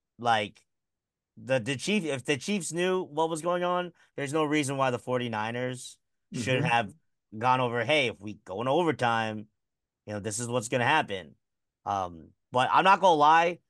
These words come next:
Speaker 1: I didn't know about the rule until, like, until game day also. I didn't know that there was a change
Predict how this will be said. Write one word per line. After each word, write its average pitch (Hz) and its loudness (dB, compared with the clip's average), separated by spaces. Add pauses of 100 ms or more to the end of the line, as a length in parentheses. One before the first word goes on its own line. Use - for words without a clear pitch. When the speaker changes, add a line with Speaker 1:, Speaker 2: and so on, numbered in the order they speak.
(200)
Speaker 1:
I 165 2
didn't 160 0
know 147 2
about 135 0
the 135 -10
rule 135 -4
until, 127 -4
like, 110 -2 (840)
until 120 -4 (440)
game 131 2
day 123 2
also. 143 2
I 123 2
didn't 135 -4
know 135 -4
that 117 -12
there 131 -2
was 123 -2
a 120 -6
change 139 -4